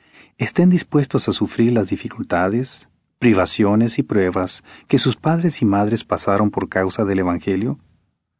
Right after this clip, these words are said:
¿Dejarían sus casas cómodas para poblar un nuevo territorio en beneficio de su religión? Les digo que si se ha plantado en su corazón el conocimiento de la divinidad de esta obra como la conocemos,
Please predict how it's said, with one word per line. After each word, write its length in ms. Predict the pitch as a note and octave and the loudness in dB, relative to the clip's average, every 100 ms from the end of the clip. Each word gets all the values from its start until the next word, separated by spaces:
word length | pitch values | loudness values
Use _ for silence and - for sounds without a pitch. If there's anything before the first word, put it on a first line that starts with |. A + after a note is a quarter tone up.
| _ _ - | _ _ -2
¿Dejarían 440 | C3+ C3+ C#3+ F#3+ | 0 2 2 2
sus 180 | F3+ G#2+ | 2 -2
casas 340 | - G#2+ G#2+ | -2 -4 -4
cómodas 640 | - A2+ A#2+ F2 E2+ - _ - - - | 0 2 2 -2 -6 -16 _ -20 -18 -8
para 180 | - A2 | 0 2
poblar 400 | - G2 G#2 A#2 | 4 2 4 4
un 80 | B2+ | 4
nuevo 240 | A2 A#2 | 4 4
territorio 680 | A#2 G2 D#2 - F#2+ G#2 G#2+ | 2 0 -2 0 2 4 2
en 120 | A#2 | 2
beneficio 540 | G2 F#2+ F2+ G#2+ - A2 | 2 2 0 -2 0 0
de 100 | F#2+ | 2
su 140 | A2+ | 2
religión? 560 | G#2+ A2+ A#2 A#2+ C#3+ - _ _ _ _ _ _ _ - - - | 2 2 2 0 0 -4 _ _ _ _ _ _ _ -20 -16 0
Les 160 | A2+ | 2
digo 280 | G#2+ F3 D3+ | 4 4 4
que 120 | - | 2
si 160 | F#2+ G#2 | 0 -2
se 160 | - | -2
ha 40 | A#2+ | -2
plantado 440 | - B2 A#2+ A2+ | 0 -2 0 0
en 60 | G2+ | 0
su 120 | - | -2
corazón 600 | - F#2+ E2+ A#2+ B2 A2+ - _ - | -2 -2 0 0 -2 -4 -14 _ -2
el 140 | B2 | 2
conocimiento 680 | C3+ A2+ A#2 A#2 E3 E3 D#3 | 4 2 4 4 4 2 2
de 120 | B2 | 4
la 120 | G2 | 2
divinidad 640 | G2+ F#2+ F2+ F2+ A2+ F2 - - | 2 2 0 0 0 -2 -6 -12
de 200 | C3+ G#2 | -4 0
esta 260 | A2+ - G#2+ | 0 0 0
obra 240 | A2 A2+ | 2 0
como 220 | G2+ F#2+ | -2 -4
la 100 | F2 | -4
conocemos, 680 | - F2 E2+ D3+ G2 D#2 - | -4 -6 -2 0 0 -4 -12